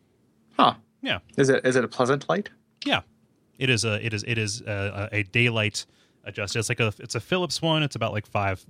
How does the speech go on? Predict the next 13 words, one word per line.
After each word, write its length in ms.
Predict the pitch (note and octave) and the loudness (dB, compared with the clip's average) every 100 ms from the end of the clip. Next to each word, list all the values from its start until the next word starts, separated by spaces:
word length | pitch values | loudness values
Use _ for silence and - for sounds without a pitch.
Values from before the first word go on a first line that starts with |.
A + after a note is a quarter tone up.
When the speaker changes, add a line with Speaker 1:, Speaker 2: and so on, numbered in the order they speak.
| - | -6
Speaker 2:
five 220 | A2+ G#2+ | -4 -2
by 100 | G2 | -2
seven 280 | F#2 G2+ F#2 | -2 -4 -6
inches. 420 | F2 - F#2 F2 - - - _ | -10 -10 -8 -8 -10 -20 -20 _
Just 140 | A#2+ C#3 | -6 -2
a 60 | |
little 120 | C3 | -2
panel. 320 | - A2 G#2 G2+ _ G#3 | 0 0 0 -4 _ -4
Yeah. 120 | - - _ _ _ _ _ - | -4 -4 _ _ _ _ _ 2
Speaker 1:
Hmm. 100 | F3+ - _ _ _ _ | 2 0 _ _ _ _
Speaker 2:
I 60 | |
don't 40 | |
know. 60 | C#4+ | -10